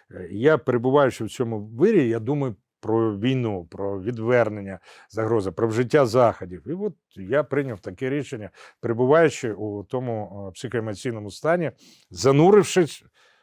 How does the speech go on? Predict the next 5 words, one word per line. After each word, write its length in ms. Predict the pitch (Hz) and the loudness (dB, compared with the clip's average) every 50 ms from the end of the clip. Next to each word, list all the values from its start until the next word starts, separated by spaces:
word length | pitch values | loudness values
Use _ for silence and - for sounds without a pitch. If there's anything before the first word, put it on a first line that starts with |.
| _ _ _ | _ _ _
от 340 | - 92 90 104 107 104 110 | -20 -16 -14 -14 -14 -12 -10
у 180 | 117 117 117 | -6 -6 -6
цю 540 | 107 - - 139 135 135 135 131 117 95 113 107 104 - | -6 -6 -4 -2 0 0 0 -2 -2 -4 -6 -8 -8 -6
атмосферу 520 | - 120 110 - - 135 127 113 110 98 85 _ _ _ _ _ _ _ _ _ _ _ _ _ _ _ - | -6 -6 -6 -4 -2 0 0 0 0 -2 -6 _ _ _ _ _ _ _ _ _ _ _ _ _ _ _ -6
військового 640 | 107 113 107 - - 123 117 113 107 107 104 98 90 | -6 -6 -6 -4 -4 -4 -2 -2 -2 -2 -2 -4 -4